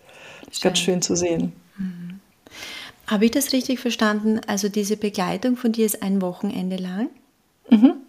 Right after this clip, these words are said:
Speaker 2: Okay, also von Freitag bis Sonntag oder von Samstag
Speaker 1: Ja,
Speaker 2: bis Sonntag?
Speaker 1: genau.
Speaker 2: Okay.
Speaker 1: Ich meine, man kann das natürlich auch in der Woche machen, aber das bietet sich an,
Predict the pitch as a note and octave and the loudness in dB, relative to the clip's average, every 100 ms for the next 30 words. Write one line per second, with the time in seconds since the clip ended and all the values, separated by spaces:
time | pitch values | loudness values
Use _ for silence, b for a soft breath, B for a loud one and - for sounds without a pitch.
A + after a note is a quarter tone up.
0 | _ _ _ G#3 - F3+ F3 - F#3 G#3 | _ _ _ -16 -12 -12 -12 -8 -4 -2
1 | G3+ G3 G3 F#3 F3+ B3 B3 - F#3+ F#3+ | 0 0 0 -4 -2 -4 -4 -4 -2 0
2 | F#3+ G3 D#4 A3 G3+ F#3+ G3 F#3+ F#3 F#3 | 0 0 0 0 0 -2 -4 -6 -6 -8
3 | F#3 F#3 G3 - A#3+ G#3 G#3 A3+ F#3 D3+ | -8 -8 -4 2 4 4 2 4 4 2
4 | D#3+ - _ _ G#3 - - E3+ D#3+ D#3+ | -4 -16 _ _ -16 -12 -2 0 0 0
5 | E3 D#3+ D#3 E3+ E3 E3+ D#3+ F3 F#3 E3 | -2 -2 -2 -2 0 2 4 4 2 0
6 | E3 E3+ E3+ E3+ F3 F3 - A3+ A3 G#3 | -2 0 0 2 0 0 2 2 4 2
7 | G#3 G3+ - F#3+ A#3 B3 | 2 0 2 6 6 6